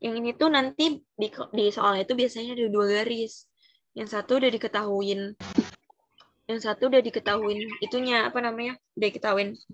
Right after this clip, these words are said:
gradiennya. Jadi tinggal ambil aja. Jadi ada yang tegak lurus. Kalau tegak lurus itu rumusnya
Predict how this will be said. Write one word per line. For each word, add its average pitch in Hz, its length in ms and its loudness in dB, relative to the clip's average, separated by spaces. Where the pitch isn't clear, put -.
gradiennya. 214 640 2
Jadi 208 240 -2
tinggal 220 560 0
ambil 202 320 2
aja. 185 320 -4
Jadi 233 240 -2
ada 233 400 0
yang 269 320 0
tegak 226 240 -2
lurus. 233 480 0
Kalau 240 160 -6
tegak 220 320 -6
lurus 220 240 -4
itu 220 160 -6
rumusnya 262 400 -4